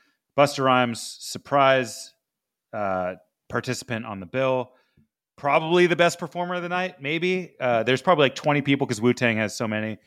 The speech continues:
There's other surprise guests. Uh, Nas, who I went to see,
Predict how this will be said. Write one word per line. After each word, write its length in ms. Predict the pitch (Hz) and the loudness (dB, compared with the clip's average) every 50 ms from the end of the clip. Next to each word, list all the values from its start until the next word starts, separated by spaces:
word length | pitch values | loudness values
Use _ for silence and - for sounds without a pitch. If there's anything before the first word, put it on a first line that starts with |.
| _ _ _ | _ _ _
There's 160 | 117 117 107 | -4 0 2
other 160 | 131 123 123 117 | 2 2 2 -2
surprise 420 | - - - 123 120 120 113 101 | -4 -8 -4 -2 -2 -2 -2 -4
guests. 380 | - 113 113 113 104 - - - _ _ _ _ _ _ _ - | -4 -4 -4 -4 -4 -6 -12 -18 _ _ _ _ _ _ _ -6
Uh, 200 | 123 117 113 110 | -4 -4 -4 -2
Nas, 460 | 107 127 143 165 180 175 160 147 139 - | -2 0 2 4 4 4 4 2 0 -2
who 120 | 151 139 | -2 0
I 120 | 139 151 | 0 2
went 160 | 165 147 131 - | 2 0 -4 -6
to 40 | 117 | -8
see, 340 | - - 123 110 107 104 | -12 -10 -10 -8 -8 -10